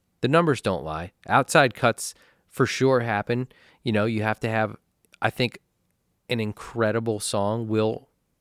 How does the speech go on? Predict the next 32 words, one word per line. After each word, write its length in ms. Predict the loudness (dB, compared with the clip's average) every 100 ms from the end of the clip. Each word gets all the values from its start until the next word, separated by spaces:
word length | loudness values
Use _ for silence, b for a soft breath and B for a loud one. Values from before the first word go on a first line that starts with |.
| _
always 400 | -4 -2 -2 -4
find 320 | -2 -2 -2
its 180 | -6 -8
way. 380 | -4 -4 -4 -8 _ _ 0
Hopefully, 520 | 0 0 -2 0 2
I, 160 | 0 -2
I 20 |
b-, 180 | -6 -8
still 240 | -2 -2 0
believe 360 | -2 -2 -2
that 280 | 0 0 -2
an 100 | -6
incredible 460 | -4 -2 0 -2 -4
song 320 | -2 -2 -4
will 140 | -8 -8
always 380 | -6 -4 -4 -2
find 300 | -2 -2 -2
a 80 |
home. 320 | -4 -4 -6 -10 B B B B B B
Um, 460 | 0 2 0 -2 -8 _ b b b b b b 0
but 240 | 2 2 _ -6
for 120 | 0
the 80 | 2
most 280 | 4 2 2
part, 260 | 0 0 _ _ -18
find 460 | -4 0 0 0 2
artists 380 | 2 2 0
that 220 | -6 -10 -6
you 220 | -4 -4
really 480 | -2 -2 -2 -2 -4
believe 480 | -4 -2 -4 -4
in 260 | -8 -10